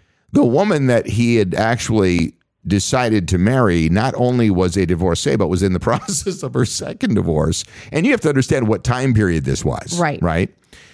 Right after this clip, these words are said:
Speaker 1: And she was an American, and, uh, British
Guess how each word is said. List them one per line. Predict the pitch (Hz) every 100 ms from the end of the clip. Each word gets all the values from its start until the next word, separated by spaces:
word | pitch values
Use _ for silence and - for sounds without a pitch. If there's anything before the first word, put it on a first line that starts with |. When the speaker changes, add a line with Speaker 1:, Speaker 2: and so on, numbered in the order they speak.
| - - -
Speaker 1:
And | 160 175 190
she | - 156
was | 151
an | 139
American, | 127 110 98 104 98 101 -
and, | 139 139 135 135
uh, | - - - 107
British | 139